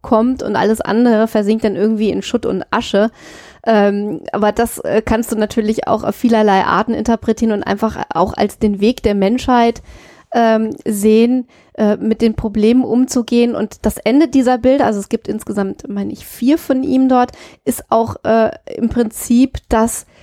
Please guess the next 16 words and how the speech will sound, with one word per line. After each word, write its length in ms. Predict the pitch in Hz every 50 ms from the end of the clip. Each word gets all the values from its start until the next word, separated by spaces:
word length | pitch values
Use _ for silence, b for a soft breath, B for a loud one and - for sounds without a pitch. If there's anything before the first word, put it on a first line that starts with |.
| b b b b b - _ _ _ _ _ _ - 208 _
doch 200 | - 247 269 -
die 140 | _ - -
Kinder 460 | - - 269 277 269 262 254 247 233
der, 460 | 226 - 233 226 220 220 214 214 -
der 320 | 220 - 226 214 208 196
Welt 480 | 208 202 208 226 254 277 269 - - -
dann 260 | 214 220 233 240 -
alle 400 | - - - - - - 208 240
in 140 | - - 220
Frieden 340 | - - - 240 254 247 247
miteinander 500 | 240 233 233 220 220 214 220 220 214 214
leben 340 | 202 208 220 226 214 196 -
können. 200 | - 202 185 185
Das 160 | 190 185 -
heißt 260 | 214 226 233 - -
also, 340 | 220 233 233 208 233 233